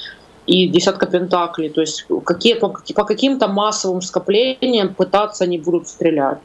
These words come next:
Но что-то нового такого прям я не вижу.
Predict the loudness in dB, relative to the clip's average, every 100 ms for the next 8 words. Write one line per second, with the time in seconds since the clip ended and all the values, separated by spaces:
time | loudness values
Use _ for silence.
0 | 0 0 2 0 0 2 2 2 2 0
1 | 0 0 0 -4 -6 -8 -14 _ _ -20
2 | -20 -20 -20 -20 -20 -20 -20 -20 0 2
3 | 4 4 4 2 0